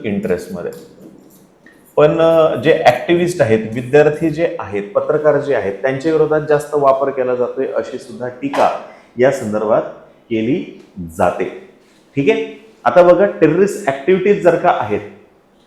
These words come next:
ठीक आहे, आणि जर का कोणाचा मृत्यू झाला तर लाईफटाईम इम्प्रिझनमेंट आहे.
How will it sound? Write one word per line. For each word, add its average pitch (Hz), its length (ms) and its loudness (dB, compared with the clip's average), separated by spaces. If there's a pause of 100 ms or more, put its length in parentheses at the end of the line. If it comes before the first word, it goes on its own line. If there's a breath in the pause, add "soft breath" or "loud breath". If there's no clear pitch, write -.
(260)
ठीक 139 140 -2
आहे, - 440 -2
आणि 127 120 2
जर 139 160 2
का 160 80 2
कोणाचा 151 360 0
मृत्यू 160 440 2
झाला 104 240 2
तर - 600 -2 (260)
लाईफटाईम 120 480 4
इम्प्रिझनमेंट 135 760 -4
आहे. 127 160 -2